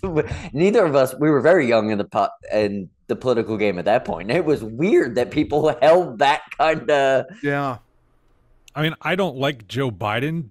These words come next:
Speaker 3: but
Speaker 1: <laughs> Yeah,
Speaker 3: you know,
Speaker 1: exactly.
Speaker 3: I want a, if nothing else,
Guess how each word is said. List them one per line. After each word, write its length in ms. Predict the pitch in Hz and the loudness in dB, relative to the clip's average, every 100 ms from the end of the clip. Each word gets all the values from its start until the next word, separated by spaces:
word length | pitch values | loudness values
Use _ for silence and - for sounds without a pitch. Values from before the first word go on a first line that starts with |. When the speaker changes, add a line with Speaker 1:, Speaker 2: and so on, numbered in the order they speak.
| - | -6
Speaker 3:
but 300 | 123 113 - _ | -4 -4 -6 _
Speaker 1:
<laughs> 120 | _ | _
Yeah, 140 | 147 143 - | -12 -12 -8
Speaker 3:
you 280 | 156 143 147 | -6 -2 0
know, 80 | |
Speaker 1:
exactly. 40 | 147 | 0
Speaker 3:
I 160 | 147 | 0
want 460 | 156 127 143 190 180 | 0 0 2 2 0
a, 220 | 175 175 - - _ - | -4 -6 -14 -20 _ -8
if 220 | 180 151 | -8 -4
nothing 360 | 214 - 190 | -6 -4 -4
else, 280 | 190 175 - | -2 -4 -6